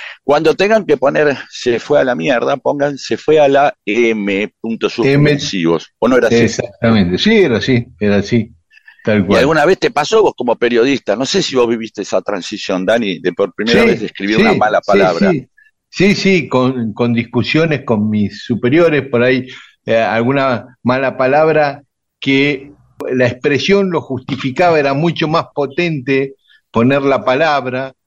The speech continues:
Speaker 2: y me acuerdo de haber ganado alguna vez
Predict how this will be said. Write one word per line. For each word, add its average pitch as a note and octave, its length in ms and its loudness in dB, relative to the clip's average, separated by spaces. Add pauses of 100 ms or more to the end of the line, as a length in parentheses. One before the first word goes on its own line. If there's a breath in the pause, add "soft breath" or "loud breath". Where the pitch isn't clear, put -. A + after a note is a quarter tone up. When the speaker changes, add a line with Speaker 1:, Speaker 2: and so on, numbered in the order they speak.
(160)
Speaker 2:
y B2 220 0
me C3+ 120 2
acuerdo F3+ 520 2
de D3+ 160 2
haber D3+ 300 -2
ganado D3 480 -4
alguna A#2+ 340 -4
vez B2+ 460 0